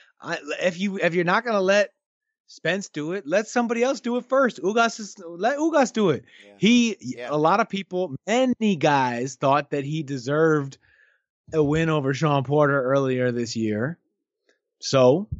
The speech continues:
Speaker 1: shoot, I, give, give him an opportunity.
Speaker 2: Yeah. Luis Neri opened the card by sending you to hell. I don't wanna get into that. And F A Ajagba did not send some Turkish guy to the dark side of the moon. He, uh, he went the distance and kinda got, uh,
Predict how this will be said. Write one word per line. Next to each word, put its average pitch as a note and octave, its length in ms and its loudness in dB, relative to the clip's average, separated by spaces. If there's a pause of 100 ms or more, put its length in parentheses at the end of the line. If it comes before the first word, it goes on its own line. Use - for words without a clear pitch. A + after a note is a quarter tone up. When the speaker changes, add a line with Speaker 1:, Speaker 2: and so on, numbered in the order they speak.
(420)
Speaker 1:
shoot, - 340 -4 (100)
I, E3 240 -4 (600)
give, F3+ 300 4
give F#3 200 2
him A#3 60 0
an A3+ 80 -2
opportunity. A3+ 680 -2
Speaker 2:
Yeah. F2+ 100 -20 (560)
Luis E3 360 -4
Neri D3+ 400 0
opened C3 280 -4
the B2 60 -8
card B2 300 0
by A#2+ 80 -4
sending A2+ 420 -8
you A#2 140 -10
to G#2+ 100 -8
hell. A2+ 240 -2
I A2 80 -4
don't A2 140 -8
wanna G#2+ 160 -14
get C3+ 160 -6
into F3 220 -10
that. E3+ 460 4
And D3 360 2
F C3+ 200 -2
A C3+ 160 0
Ajagba D#3+ 540 2
did E3 220 -4
not A3 420 -2
send D3 320 -6
some C#3+ 240 -6
Turkish A#3 480 -6
guy A2+ 360 -4 (340)
to E3 100 -6
the C3 140 -4
dark C3 320 0
side C3 260 2
of A#2+ 100 -6
the A#2+ 120 -6
moon. C#3 340 -8
He, F3 340 -4
uh, E3+ 220 4
he E3 80 -2
went G3 160 -6
the G3 80 -6
distance D#3+ 540 -6
and B2 180 -14
kinda D#3 240 -6
got, C#3+ 240 -2
uh, C3+ 360 0